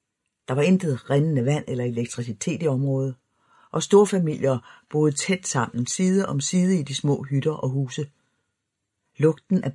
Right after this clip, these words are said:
bål lå tungt over byen fra morgenstunden, og kvinderne var allerede i gang med at tilberede morgenmaden. I de små jordgader lå der solbladede knogler,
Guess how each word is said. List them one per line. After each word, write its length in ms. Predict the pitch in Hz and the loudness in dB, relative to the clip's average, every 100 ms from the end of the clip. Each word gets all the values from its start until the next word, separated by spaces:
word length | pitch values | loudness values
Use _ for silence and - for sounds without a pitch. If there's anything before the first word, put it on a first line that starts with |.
| - | 0
bål 380 | 147 87 135 - _ _ | 2 0 -4 -12 _ _
lå 280 | 147 160 - - | 0 2 0 -4
tungt 320 | 180 131 - | -2 -2 -2
over 180 | 139 127 | -2 0
byen 280 | - 135 139 | -2 -4 -2
fra 120 | 131 | 0
morgenstunden, 640 | 117 139 143 135 117 127 - _ _ _ _ _ - | 0 0 -2 -4 -4 -8 -10 _ _ _ _ _ -12
og 100 | 139 | -2
kvinderne 380 | 175 185 175 147 | 4 4 4 2
var 140 | 151 | 0
allerede 280 | 151 143 147 | 0 0 -2
i 40 | |
gang 280 | 143 139 135 | 0 -2 -2
med 100 | 143 | -4
at 80 | 139 | -4
tilberede 400 | - 143 147 123 | -6 -4 -2 0
morgenmaden. 560 | 117 123 143 139 123 - _ _ _ _ _ _ _ _ - | 0 0 -2 -4 -8 -14 _ _ _ _ _ _ _ _ -10
I 100 | 151 | -4
de 80 | 139 | 0
små 260 | 180 196 | 4 4
jordgader 640 | 160 147 175 175 139 127 131 - - - | 6 6 4 2 0 0 -2 -6 -18 2
lå 180 | 143 147 | 4 4
der 80 | |
solbladede 600 | 139 170 170 165 139 120 113 | 4 0 -2 -2 -2 -2 -4
knogler, 720 | - 131 123 139 156 - | 0 2 2 0 -4 -10